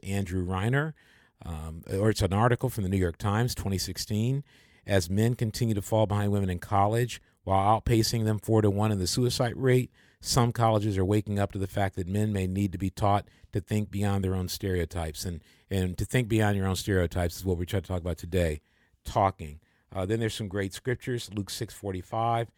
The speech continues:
"It's the same with people. A person full of goodness in his heart produces good things. A person with an evil, evil reservoir in his heart pours out evil things. The heart overflows in the words a person speaks. Your words reveal what's within your heart."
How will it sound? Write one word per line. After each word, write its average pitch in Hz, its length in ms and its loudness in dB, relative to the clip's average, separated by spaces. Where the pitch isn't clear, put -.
"It's 98 200 -10
the 95 80 -4
same 117 400 -2
with 104 180 -6
people. 127 420 -6
A 87 100 -10
person 131 380 2
full 117 180 -4
of 95 100 -8
goodness 110 360 -2
in 101 60 -6
his 98 140 -8
heart 117 300 -6
produces 95 400 -4
good 110 280 0
things. 120 360 -4
A 98 80 -8
person 123 360 -4
with 95 160 -4
an 92 60 -10
evil, 110 440 -4
evil 117 380 0
reservoir 90 920 -2
in 107 140 -2
his 98 180 -2
heart 101 360 -6
pours 107 320 -4
out 98 220 -2
evil 113 300 -2
things. 127 460 -8
The 95 100 -8
heart 120 260 0
overflows 110 680 -4
in 101 60 -8
the 95 60 -6
words 104 320 -4
a 98 60 -10
person 101 380 -6
speaks. - 640 -8
Your 95 180 -2
words 113 420 2
reveal 101 480 -4
what's 95 220 -6
within 95 260 -8
your 95 180 -10
heart." 82 380 -14